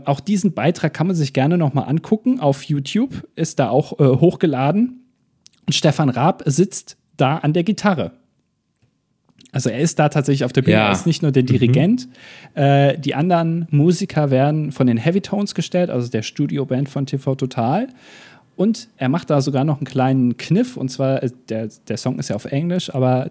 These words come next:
Speaker 1: den, ich glaube, die zweite Strophe singt er auf Türkisch, weil der E S C ja in diesem Jahr in Istanbul stattfand.
Speaker 2: Ah.
Speaker 1: Ja, also hier ein
Speaker 2: Ja.
Speaker 1: kleiner, kleiner Wink an das Teilnehmerla-, äh, an der, an das, äh, Gastgeberland.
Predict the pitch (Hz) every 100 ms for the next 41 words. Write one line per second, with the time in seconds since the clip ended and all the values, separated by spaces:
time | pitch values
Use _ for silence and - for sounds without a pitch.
0 | - 123 123 - 127 117 104 - 131 156
1 | 160 - 139 139 123 127 - 107 - -
2 | 135 - - - _ _ - _ 104 104
3 | 120 _ 110 110 127 - 110 113 - 117
4 | 113 104 117 113 107 101 113 - - 107
5 | 98 92 - 82 - 82 - _ _ _
6 | _ _ _ 101 95 104 90 85 - _
7 | _ _ _ _ _ _ - - - -
8 | - - - 117 110 117 120 107 92 -
9 | - 117 120 113 110 123 117 113 135 165
10 | 123 117 107 - 127 156 170 170 175 156
11 | 131 123 107 - 117 113 107 - 123 120
12 | 131 - 160 147 147 233 -